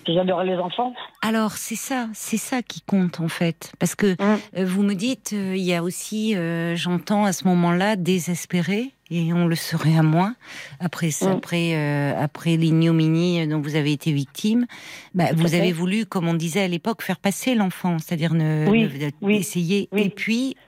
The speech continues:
Speaker 2: cette petite fille est née, et vous,
Speaker 1: Voilà.
Speaker 2: et là, vous me dites que quand elle est née, en fait, vous l'avez aimée.
Speaker 1: Je, oh, j'étais heureuse,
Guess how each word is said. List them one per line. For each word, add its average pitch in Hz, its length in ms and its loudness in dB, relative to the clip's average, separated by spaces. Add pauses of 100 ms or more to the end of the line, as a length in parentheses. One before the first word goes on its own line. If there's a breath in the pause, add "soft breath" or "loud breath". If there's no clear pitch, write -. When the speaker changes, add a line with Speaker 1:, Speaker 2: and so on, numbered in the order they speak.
Speaker 2:
cette - 320 -6
petite 190 320 -4
fille 233 360 2
est 185 40 2
née, 196 340 2 (1040 soft breath)
et 185 100 6
vous, 190 100 4
Speaker 1:
Voilà. 208 220 4 (100)
Speaker 2:
et 202 180 0
là, 233 280 0
vous 208 180 -2
me 202 80 2
dites 240 380 -2
que 185 460 0 (280)
quand 226 220 2 (160)
elle 190 180 0
est 185 80 2
née, 214 320 2 (100)
en 180 120 -4
fait, - 500 -6 (540 soft breath)
vous 160 100 2
l'avez 196 320 2
aimée. 196 240 0
Speaker 1:
Je, 226 60 -4 (640)
oh, 202 180 2
j'étais 165 260 -4
heureuse, 160 220 -4